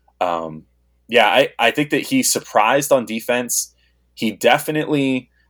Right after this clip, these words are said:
and I mean, it was part schematic and part just him looking really uncomfortable for most of the year, but I would say that he underwhelmed on offense. He was showing flashes towards the end of the year. All in all, though, like,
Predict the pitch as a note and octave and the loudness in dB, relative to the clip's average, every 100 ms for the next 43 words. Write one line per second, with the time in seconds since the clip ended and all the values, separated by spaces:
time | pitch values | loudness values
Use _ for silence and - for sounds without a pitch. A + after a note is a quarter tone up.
0 | _ G#2+ G#2+ G#2+ G2+ - C3+ C3+ - - | _ -2 -2 -2 -4 0 0 0 -2 -8
1 | - A2+ G#2+ G#2+ A2+ F#3 - G2 F2 - | -4 -2 0 0 0 -2 -6 -12 -10 0
2 | G2+ G2 - _ _ _ _ F#2+ - - | 2 2 -4 _ _ _ _ -12 -12 -10
3 | - G2+ G2 - _ _ _ G2+ G2+ G#2 | -10 -10 -10 -16 _ _ _ -6 -4 -4
4 | G2+ F#2 G#2 G2+ F2+ - E3 D#3 A#2+ - | -6 -2 0 0 0 0 0 0 -6 -4
5 | A2 G#2+ - G2+ G2 F#2+ F#2+ B2+ A2+ G2+ | -2 -2 0 0 4 4 4 0 -2 -6
6 | - A#2+ C3+ B2+ G#2+ G2 F#2 F2 G#2 - | -4 0 2 2 2 2 0 0 0 0
7 | F2+ E2+ - - _ _ _ _ _ - | -6 -8 -12 -14 _ _ _ _ _ -4
8 | G#2 F#2 A#2+ D3 - D3 C3+ - A2 B2+ | -4 4 6 6 4 2 2 2 2 2
9 | C#3+ C#3 B2+ G2+ G#2+ G#2+ G2 F#2+ G#2 A2+ | -4 -4 -4 -2 -2 -2 -2 0 2 2
10 | - A2 C#3 G#2+ G#2+ C3+ D3+ D#3 A#2+ G2+ | 2 2 4 4 4 4 2 4 4 2
11 | - | 0